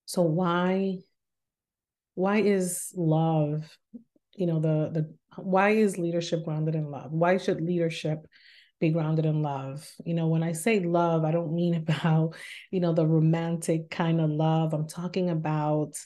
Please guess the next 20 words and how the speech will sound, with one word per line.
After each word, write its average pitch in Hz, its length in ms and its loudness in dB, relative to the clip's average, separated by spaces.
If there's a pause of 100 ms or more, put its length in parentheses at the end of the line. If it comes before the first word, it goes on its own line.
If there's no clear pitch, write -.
(460)
the 160 240 -2
energy 160 840 -2 (260)
of 175 200 0
love. 143 640 -4 (1600)
The 190 160 -2
energy 220 440 2
of 175 160 2
love 160 440 0
that 156 300 -2
stems 190 540 -2
from 160 640 0
our 160 340 0
heart 170 540 -2
center. 151 640 -6 (1000)
And 180 240 4
me 196 120 4
understanding 185 640 0
the 160 140 0
heart 175 600 0
as, 160 640 0